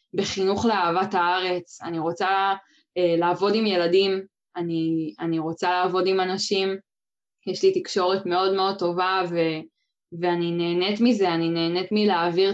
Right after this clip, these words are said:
תוכן, ואני נהנית מ-, משיחות, אה, ומלהגיע לתובנות בעזרת אנשים, אני מאוד מאמינה בזה, אה, וזה לגמרי השפיע על הכיוון שלי.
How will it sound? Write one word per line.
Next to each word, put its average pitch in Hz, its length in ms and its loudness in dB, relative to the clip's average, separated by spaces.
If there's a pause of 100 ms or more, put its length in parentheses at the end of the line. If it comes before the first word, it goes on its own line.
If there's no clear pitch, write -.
תוכן, 202 500 0
ואני 175 260 0
נהנית 165 460 -2
מ-, 170 560 -2
משיחות, 208 760 -2 (600)
אה, 180 60 0 (340)
ומלהגיע 175 880 2
לתובנות 190 760 0
בעזרת 175 480 0
אנשים, 196 560 0
אני 175 200 -2
מאוד 170 300 0
מאמינה 170 440 0
בזה, 196 280 2 (720)
אה, 180 280 0
וזה 180 360 2
לגמרי 196 420 0
השפיע 220 320 -2
על 208 120 0
הכיוון 208 400 0
שלי. 196 380 0